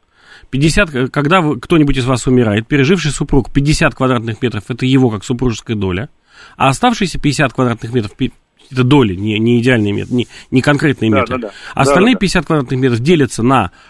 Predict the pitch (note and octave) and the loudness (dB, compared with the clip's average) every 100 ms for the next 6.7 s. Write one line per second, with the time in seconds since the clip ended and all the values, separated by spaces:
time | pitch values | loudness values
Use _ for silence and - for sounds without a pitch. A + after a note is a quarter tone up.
0 | - A2 A#2 D3+ F3+ D3 B2 B2+ B2 - | -10 0 2 4 2 0 0 0 0 2
1 | C3+ C3+ B2 A#2 B2+ A2 A#2 A2 A2 A2+ | 4 4 2 4 2 2 0 0 2 2
2 | G2 C#3 - - - D#3+ D#3+ F3+ - A#2+ | 2 0 -4 -20 -2 2 2 2 4 2
3 | G#2+ C3 C#3 B2 A#2 B2 A#2 A#2 G2+ F#2 | 2 -2 0 2 4 4 4 2 2 0
4 | G2+ E3+ C3+ B2+ B2 - A2 G#2+ G#2+ D3 | 0 2 2 2 2 0 -4 -2 -4 -4
5 | - - A3 A#3 - - - G#3 - F#3+ | -6 -2 0 0 -2 -16 -2 -2 0 0
6 | F3+ C#3 A#2+ A2+ E3+ F3+ | 2 4 2 0 0 0